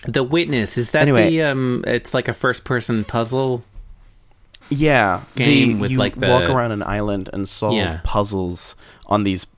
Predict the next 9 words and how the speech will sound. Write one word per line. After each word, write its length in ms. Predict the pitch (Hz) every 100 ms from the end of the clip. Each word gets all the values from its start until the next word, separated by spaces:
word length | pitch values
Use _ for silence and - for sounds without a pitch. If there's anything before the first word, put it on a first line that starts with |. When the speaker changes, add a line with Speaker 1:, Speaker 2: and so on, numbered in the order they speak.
| -
Speaker 2:
these 220 | 110 92
line 420 | 95 95 98 98
panels, 640 | - 90 80 73 67 - -
and 360 | 95 95 90
Speaker 1:
Yeah. 340 | 113 104 82 76 - -
Speaker 2:
um, 400 | 53 60 50 55 - - - - - - - - - -
you, 280 | 135 127
you 320 | 117 123 117 107
learn 640 | 131 127 127 120 113 80